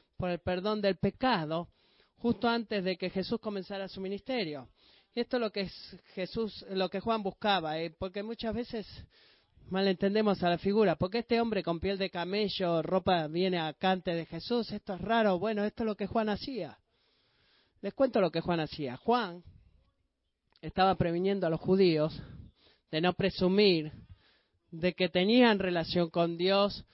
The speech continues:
y que tenían una, una relación que experimental por el conocimiento de Dios debido simplemente a la cultura, herencia cultural o a la conexión familiar. Si Juan estuviera caminando en piel de camello con nosotros, ¿saben con qué sustituiría esto?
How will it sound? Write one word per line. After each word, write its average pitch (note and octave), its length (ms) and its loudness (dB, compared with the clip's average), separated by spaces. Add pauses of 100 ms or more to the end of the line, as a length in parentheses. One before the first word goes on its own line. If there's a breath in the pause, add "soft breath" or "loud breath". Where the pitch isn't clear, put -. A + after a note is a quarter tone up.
(440 soft breath)
y E3+ 140 -10
que F3 140 -6
tenían F#3 240 0
una, E3 440 2 (180)
una F3+ 400 0
relación E3+ 580 0
que F3+ 160 -2
experimental F3+ 680 0
por F#3+ 120 2
el E3+ 80 0
conocimiento F3 560 0
de F#3+ 80 4
Dios G#3+ 260 4
debido F3 480 2
simplemente F#3+ 640 0
a D#3+ 300 0
la D3+ 520 -6
cultura, G#3+ 800 6
herencia G3+ 340 4
cultural G#3 600 4
o F#3+ 80 8
a F3+ 60 6
la E3+ 200 4
conexión F3 480 2
familiar. G3 520 2 (600 soft breath)
Si G3 160 -10
Juan C4 220 -4
estuviera A3 420 -6
caminando G#3 420 -8
en F3+ 160 -14
piel G3 220 -12
de F#3 80 -8
camello F#3 360 -6
con E3+ 140 -6
nosotros, G3+ 440 -4
¿saben F#3+ 240 -6
con F3 220 -8
qué G3+ 140 -8
sustituiría F#3 1000 -8
esto? G3 360 -12